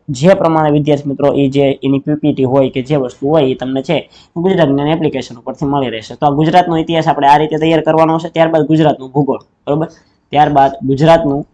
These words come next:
ભૂગોળ તૈયાર કરવાનું છે. એના માટે પણ પર્ટિક્યુલર એક સરસ મજાની બુક છે એ ઉપાડી લેવાની અને ગુજરાતનું ભૂગોળ તૈયાર કરવા લાગવાનું. અથવા તો અભયમ, અ, અભિજીતસિંહ ઝાલા,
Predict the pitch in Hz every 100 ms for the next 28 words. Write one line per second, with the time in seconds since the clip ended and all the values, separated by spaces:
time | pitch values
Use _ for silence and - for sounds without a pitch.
0 | - 151 151 160 139 147 135 135 123 113
1 | 113 139 147 160 160 156 151 - 156 151
2 | 156 147 143 - 151 151 143 135 131 143
3 | 139 - 151 - _ _ _ 151 156 156
4 | 135 117 107 - _ _ _ _ - 135
5 | 135 147 156 147 127 143 143 139 135 127
6 | 110 113 117 123 110 107 127 - 165 165
7 | 143 127 170 156 - - 123 127 - -
8 | _ _ _ _ _ _ _ _ - 156
9 | 156 175 175 143 147 139 -